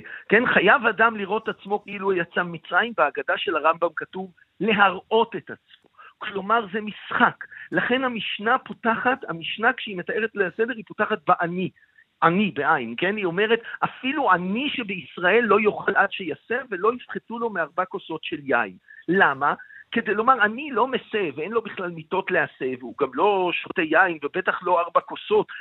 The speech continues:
אבל בלילה הזה אנחנו כולנו בעצם צריכים לשחק אותה שלא חסר לנו כלום. זה העניין של להרגיש, אה, בן חורין, כן? אז הם לקחו את המודל הזה,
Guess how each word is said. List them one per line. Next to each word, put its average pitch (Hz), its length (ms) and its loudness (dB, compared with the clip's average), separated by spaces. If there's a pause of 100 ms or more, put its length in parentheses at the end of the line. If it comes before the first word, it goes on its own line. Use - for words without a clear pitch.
(240)
אבל 147 180 4 (120)
בלילה 240 580 -2
הזה 269 480 -2 (300)
אנחנו 190 380 -4
כולנו 240 440 2
בעצם 220 540 -2
צריכים 196 340 -8
לשחק 202 440 -2
אותה 202 200 -2
שלא 202 340 2
חסר 208 260 0
לנו 175 280 0
כלום. 143 280 -6 (540)
זה 269 80 2
העניין 269 400 0
של 226 160 -4
להרגיש, 196 600 2
אה, 190 120 4
בן 180 240 2
חורין, 160 440 0
כן? 175 180 -2 (400)
אז - 100 4
הם 190 140 2
לקחו 269 480 0
את 392 140 0
המודל 147 520 0
הזה, 107 280 -8